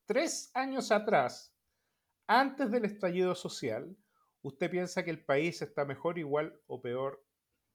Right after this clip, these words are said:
en, y las diferentes cuestiones, digamos, temas, pensiones, educación, salud, etcétera? ¿Qué opináis de eso? Es como, eh, eh, eh, pregunta extraña, sobre todo como después son difundidas en los medios.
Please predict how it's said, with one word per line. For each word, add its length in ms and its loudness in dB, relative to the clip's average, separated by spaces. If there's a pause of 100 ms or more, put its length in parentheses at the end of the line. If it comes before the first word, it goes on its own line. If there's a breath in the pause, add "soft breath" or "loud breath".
(160)
en, 480 2 (100)
y 300 -8 (100)
las 140 -4
diferentes 720 -8 (100)
cuestiones, 480 -10
digamos, 340 -10
temas, 380 -6
pensiones, 720 -8
educación, 640 -10
salud, 420 -12
etcétera? 460 -20 (640)
¿Qué 60 2
opináis 300 4
de 80 6
eso? 180 0
Es 60 -2
como, 320 0
eh, 40 -8 (140)
eh, 100 -4
eh, 500 -8 (120)
pregunta 340 0
extraña, 400 2
sobre 280 2
todo 260 4
como 220 0
después 280 -2
son 160 -4
difundidas 540 -2
en 80 -4
los 100 -4
medios. 360 0